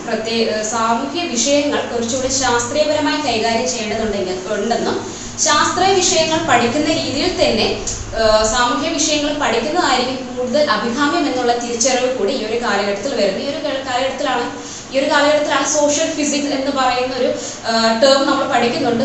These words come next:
സോഷ്യോളജിയുടെ ആവിർഭാവത്തിൽ, ഒറിജിൻ, ഏഹ്, സോഷ്യോളജിയുടെ, ഏഹ്, പദത്തിന്റെ ആവിർഭാവം പഠിക്കുന്നത് നമ്മൾ സ-, ആദ്യം സോഷ്യോളജിക്ക് പേര് നൽകുന്നത് സോഷ്യൽ ഫിസിക്സ് എന്നാണ്. അപ്പൊ അതായത്, ഏഹ്, ഭൗതിക, ഏഹ്, ശാസ്ത്രങ്ങൾ,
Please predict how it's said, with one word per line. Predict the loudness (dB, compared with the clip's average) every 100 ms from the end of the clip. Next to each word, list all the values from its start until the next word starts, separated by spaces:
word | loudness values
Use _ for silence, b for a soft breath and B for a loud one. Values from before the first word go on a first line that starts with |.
| 0
സോഷ്യോളജിയുടെ | 0 4 4 4 2 2
ആവിർഭാവത്തിൽ, | 2 0 2 4 4 2
ഒറിജിൻ, | -2 -2 -4 -4 -2
ഏഹ്, | -2 -2
സോഷ്യോളജിയുടെ, | 0 0 0 0 -2 -4 B B B
ഏഹ്, | -2 0
പദത്തിന്റെ | 2 2 2 0 0 2 0 0 0 2
ആവിർഭാവം | 2 0 0 0 0
പഠിക്കുന്നത് | 0 -2 -4 -4
നമ്മൾ | -2 -2
സ-, | -2 -2
ആദ്യം | 0 -2 -2
സോഷ്യോളജിക്ക് | 0 2 2 2 -4 -8 -8 -4
പേര് | 2 4 2
നൽകുന്നത് | 0 -2 -2 -2 -4
സോഷ്യൽ | -2 -2 -2 -2 -2
ഫിസിക്സ് | -4 -2 -2
എന്നാണ്. | -2 -2 -2 -6 B B B B
അപ്പൊ | 0 2
അതായത്, | 2 2 0 -2 2
ഏഹ്, | 2 6
ഭൗതിക, | 4 4 2 0
ഏഹ്, | 0 0 0 2
ശാസ്ത്രങ്ങൾ, | 0 0 0 0 0